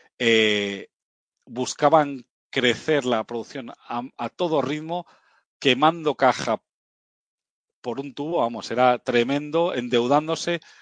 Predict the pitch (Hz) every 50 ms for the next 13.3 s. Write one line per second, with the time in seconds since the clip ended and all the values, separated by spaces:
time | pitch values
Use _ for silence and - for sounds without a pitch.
0 | _ _ _ - 117 - 131 120 117 107 - 135 - - 98 98 104 117 143 175
1 | 180 - - 135 - - 110 104 139 135 165 170 - - - - 135 139 127 113
2 | 107 104 98 92 92 90 - _ _ _ _ _ _ _ _ _ _ _ _ -
3 | 117 107 101 92 - - 151 180 190 135 104 98 107 110 101 - - 113 107 -
4 | - 131 135 135 - - _ _ _ _ _ _ _ - 123 113 113 110 110 107
5 | 107 104 - _ _ _ _ _ _ _ _ _ _ _ _ _ _ _ - -
6 | 120 104 - - 120 110 - 139 131 143 156 160 143 - 143 - - 135 135 185
7 | 175 - - 117 - - - 104 101 - - 104 98 - - 101 92 90 - -
8 | 101 92 - 107 98 95 104 104 104 104 101 107 123 135 147 131 - - 165 160
9 | 95 95 110 123 123 _ - 117 101 123 113 - 117 113 107 110 - - 120 135
10 | 175 180 - 92 87 - - _ - - - _ _ - 120 101 113 104 92 -
11 | 113 113 143 170 170 123 95 95 95 90 _ - 110 131 131 - 117 101 - 104
12 | - 113 113 113 120 117 107 - 127 110 - 107 104 123 156 160 - 127 110 107
13 | 117 120 - - 170 170